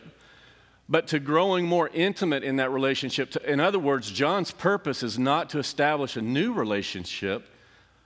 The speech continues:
but to enhance an existing one. He wants your relationship with God, as secure as it is, it's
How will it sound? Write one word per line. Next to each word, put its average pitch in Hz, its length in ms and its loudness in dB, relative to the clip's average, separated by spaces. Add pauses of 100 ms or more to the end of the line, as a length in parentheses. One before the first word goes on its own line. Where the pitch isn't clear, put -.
(240)
but 127 160 -2
to 127 140 -4
enhance 123 480 -4
an 107 60 -8
existing 98 600 -6
one. 82 220 -10 (600)
He 143 160 -2
wants 165 320 0
your 160 100 0
relationship 139 800 -2
with 104 200 -6
God, 131 420 2 (500)
as 107 140 -4
secure 175 560 0
as 151 140 0
it 143 100 0
is, 156 260 2
it's 120 160 -4